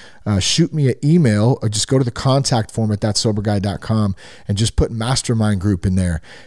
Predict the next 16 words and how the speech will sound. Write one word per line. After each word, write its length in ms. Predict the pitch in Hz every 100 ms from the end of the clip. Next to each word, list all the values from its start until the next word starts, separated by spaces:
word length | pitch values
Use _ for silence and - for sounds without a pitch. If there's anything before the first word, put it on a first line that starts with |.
| -
And, 220 | 104 104
uh, 180 | 101 95 -
I 80 |
will, 400 | 110 110 107 104 -
I 60 |
will, 240 | 107 104 98
uh, 160 | 120 117
I 60 | 110
will 160 | 107 101
know 420 | 104 139 139 123
that 200 | 107 95
that's 240 | 110 -
what 120 | 110
you're 60 | 98
talking 420 | - 110 107 113
about. 360 | 104 104 135